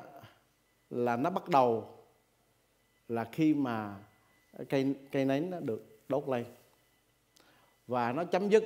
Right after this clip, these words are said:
nó chấm dứt khi cây nến hết. Cuộc đời là như vậy. Có những cây nến nó đốt, nó cháy nhanh, có những cái giai đoạn nó cháy rất là, là nó tỏa ánh sáng rất là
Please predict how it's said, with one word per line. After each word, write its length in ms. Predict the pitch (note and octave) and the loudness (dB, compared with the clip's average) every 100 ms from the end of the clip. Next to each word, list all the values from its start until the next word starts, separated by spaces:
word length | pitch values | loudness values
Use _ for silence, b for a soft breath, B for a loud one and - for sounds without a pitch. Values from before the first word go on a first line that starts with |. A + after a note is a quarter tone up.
| - B B B B B B B B D#3 | 2 B B B B B B B B -4
nó 80 | |
chấm 220 | D#3+ F3+ F#3+ | 2 2 4
dứt 160 | G3+ - B2 - b b b _ - | 2 0 -14 -18 b b b _ -8
khi 440 | - D3 C#3+ C3 B2+ - | 2 4 4 0 -8 -6
cây 140 | C#3 B2+ | -4 -2
nến 340 | B2+ C#3+ D3+ - _ _ _ _ _ _ _ _ _ _ _ _ | -2 -6 -10 -16 _ _ _ _ _ _ _ _ _ _ _ _
hết. 200 | C3 D3 D3 - _ _ _ _ _ _ _ _ _ _ _ _ - | -10 -10 -12 -20 _ _ _ _ _ _ _ _ _ _ _ _ -20
Cuộc 100 | B2+ | -12
đời 180 | B2 A2 | -8 -8
là 120 | G#2 | -10
như 160 | A#2 A2+ | -12 -14
vậy. 140 | F#2+ - _ _ _ _ b b b _ _ _ _ _ - | -16 -20 _ _ _ _ b b b _ _ _ _ _ 0
Có 100 | F3+ | 2
những 220 | E3 F3 | 2 2
cây 100 | F3 | 2
nến 180 | F3+ F#3+ | 2 0
nó 120 | G3 | -2
đốt, 240 | F#3 F#3+ - | -2 -4 -8
nó 80 | |
cháy 260 | F#3+ F3+ G3 | -6 -4 -2
nhanh, 340 | F#3+ E3+ E3+ D3 - | 0 0 -2 -8 -6
có 100 | F3+ | -2
những 160 | E3 D3+ | 0 0
cái 140 | E3+ | 0
giai 120 | D#3+ D3+ | 2 2
đoạn 240 | A2 A#2 | 2 0
nó 60 | D#3 | -2
cháy 220 | E3+ F3+ | -2 -2
rất 180 | G#3 D3+ | -2 -2
là, 100 | B2 A#2+ - | -2 -4 -12
là 300 | - C3+ B2 A#2 - - | -6 -2 -2 -4 -12 -12
nó 60 | E3 | -6
tỏa 260 | A2+ G#2+ | -2 0
ánh 160 | D#3+ F3 | 0 0
sáng 260 | F3 E3+ | -2 -2
rất 140 | G3 | -4
là 120 | F3+ | -4